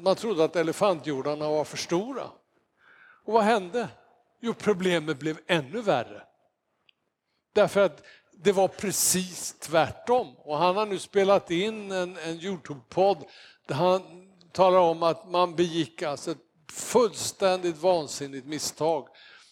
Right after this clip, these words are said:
när man började skjuta av elefanterna. Så nu jobbar man på att öka elefantjordarna igen. För det här att de betande djuren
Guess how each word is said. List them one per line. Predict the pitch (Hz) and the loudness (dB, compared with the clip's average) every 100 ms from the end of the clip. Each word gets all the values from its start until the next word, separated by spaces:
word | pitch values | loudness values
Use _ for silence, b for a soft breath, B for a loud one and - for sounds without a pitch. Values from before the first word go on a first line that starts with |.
| _ | _
när | - 156 151 147 | -8 0 2 0
man | 143 143 | -2 -4
började | 143 135 127 | -2 -4 -6
skjuta | - 143 123 139 | -12 -12 -10 -10
av | 123 123 | -10 -12
elefanterna. | 120 117 156 175 _ _ 147 b b b | -16 -16 -16 -16 _ _ -20 b b b
Så | - 165 | -4 -4
nu | 160 175 185 185 | 2 2 4 2
jobbar | 156 185 143 143 | 4 4 6 2
man | 143 139 | 0 -4
på | - 147 135 | -4 -4 -4
att | - 143 - | -6 -10 -2
öka | 165 156 - - 170 | 0 0 -4 -6 -4
elefantjordarna | 185 190 214 190 - 123 117 123 127 | -2 -2 0 -2 -4 -10 -10 -16 -18
igen. | 127 127 _ _ - | -20 -20 _ _ -8
För | |
det | 170 | 0
här | 165 175 | 4 6
att | 170 175 B B B B _ | 6 4 B B B B _
de | 160 170 143 | -2 -2 0
betande | 208 185 - 170 156 160 | 2 2 2 -4 -2 -2
djuren | 175 160 135 139 147 143 | 0 0 -2 -2 -4 -6